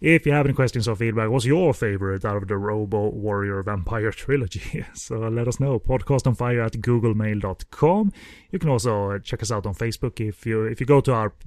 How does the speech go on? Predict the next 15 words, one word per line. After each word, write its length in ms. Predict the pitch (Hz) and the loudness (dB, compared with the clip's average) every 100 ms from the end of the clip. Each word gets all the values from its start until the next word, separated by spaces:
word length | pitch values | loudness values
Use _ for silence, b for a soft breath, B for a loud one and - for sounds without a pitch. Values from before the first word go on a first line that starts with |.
| - | -8
website, 580 | 151 113 - 113 101 - | 0 2 2 2 0 -2
uh, 60 | 107 | -2
there 160 | 101 107 | 0 0
are 120 | 104 | 0
handy 220 | 117 107 | -2 -2
buttons 400 | 101 104 120 101 | -2 -4 -4 -4
leading 220 | 110 101 95 | -4 -4 -4
to 100 | 104 | -4
our 100 | 95 | -4
Facebook, 440 | 127 120 131 120 - B B B | -2 0 0 -2 -6 B B B
our 100 | 135 | 0
Twitter, 520 | - 113 - 113 113 B B B - | 0 0 0 -2 -2 B B B -8
our 280 | 113 98 101 | -4 -2 -2
iTunes 380 | 113 - 101 | -4 -4 -4
feed. 240 | - 202 | 0 0